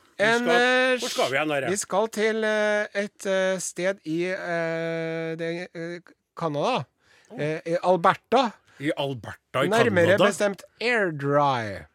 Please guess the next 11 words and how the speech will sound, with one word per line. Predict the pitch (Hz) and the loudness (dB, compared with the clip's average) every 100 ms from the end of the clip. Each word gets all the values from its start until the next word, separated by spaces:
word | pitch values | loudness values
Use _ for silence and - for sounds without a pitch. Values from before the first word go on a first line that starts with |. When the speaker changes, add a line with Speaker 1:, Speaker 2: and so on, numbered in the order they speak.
| _ _ _ _ _ | _ _ _ _ _
Speaker 1:
Airdrie, | 139 127 104 92 - 147 | 0 2 0 -4 -6 -4
altså | 170 196 | 0 4
Speaker 2:
Airdrie. | 240 214 165 185 175 117 - _ - | 6 4 4 2 4 0 -6 _ 0
Speaker 1:
Airdrie? | 165 139 123 226 233 | 2 4 4 4 4
Speaker 2:
Airdrie, | |
Airdrie, | 220 190 170 156 139 147 | 0 0 0 2 0 0
Airdrie. | 180 165 147 131 - | 0 0 -2 -6 -4
Speaker 1:
Jeg | 135 | -2
tror | 185 | 2
Speaker 2:
Airdrie. | 180 147 123 113 | 2 0 -6 -4
Speaker 1:
Airdrie. | 139 135 127 | 0 0 -2